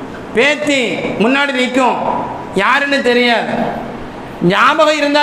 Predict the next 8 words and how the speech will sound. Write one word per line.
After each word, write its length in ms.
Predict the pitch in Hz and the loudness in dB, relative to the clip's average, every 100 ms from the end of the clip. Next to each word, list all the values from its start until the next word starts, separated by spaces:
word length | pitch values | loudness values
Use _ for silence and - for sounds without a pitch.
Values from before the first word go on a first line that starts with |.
| 294 | 2
தானே 180 | 302 302 | 2 2
அந்த 100 | 269 254 | 2 2
வார்த்தையை 340 | 277 269 269 254 | 2 0 0 0
சொல்ல 140 | 254 240 | 0 2
முடியும். 380 | 233 226 220 220 220 220 233 - - - - - | 2 2 0 -2 -4 -6 -8 -10 -12 -14 -12 -6
அன்பானவர்களே, 600 | 233 262 262 240 226 226 220 208 | 0 2 2 2 2 2 2 2
நாம 220 | 214 220 208 | 0 2 2
அல்லாஹ்விடத்தில் 640 | 294 302 285 254 262 | 2 2 2 2 2